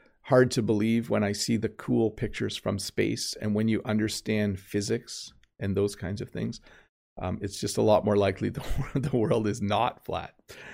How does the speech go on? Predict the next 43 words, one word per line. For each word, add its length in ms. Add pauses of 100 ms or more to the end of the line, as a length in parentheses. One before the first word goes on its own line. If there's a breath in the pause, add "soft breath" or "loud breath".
(240 loud breath)
Um, 640
let's 320
see 240
here. 320 (640)
Next 240
question 380
from 260
Lubika. 540 (400 loud breath)
"I 80
just 240
would 120
like 200
to 100
say 240
thanks 300
for 100
every 200
lesson 360
you 120
have 120
made 240
for 180
us. 380
It's, 300
it's 200
hard 300
to 80
stop 500
listening 480 (120)
to 160
your 160
lessons." 440
Well, 240 (380 loud breath)
I'm 160
glad 300
to 100
hear 220
that. 180
By 140
the 100
way, 380
these 320
lessons, 580